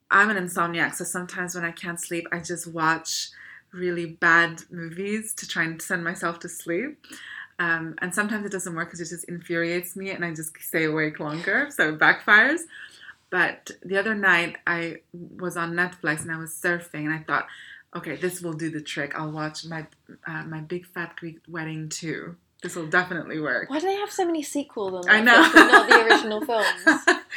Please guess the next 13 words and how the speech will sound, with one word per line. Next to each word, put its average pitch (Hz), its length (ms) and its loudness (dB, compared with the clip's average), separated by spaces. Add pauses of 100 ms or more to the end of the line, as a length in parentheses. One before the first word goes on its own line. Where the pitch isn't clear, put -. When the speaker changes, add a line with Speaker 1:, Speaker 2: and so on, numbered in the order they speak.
Speaker 1:
Yeah, 349 300 6
that's 359 140 2
such 392 180 2
a, - 100 -12
Speaker 2:
It's 254 120 0
so 302 320 8
frustrating. 277 520 2
Speaker 1:
that's 440 140 6
a 381 60 8
good 349 260 8
question. - 520 2
Speaker 2:
But 294 100 8
anyway, 202 340 0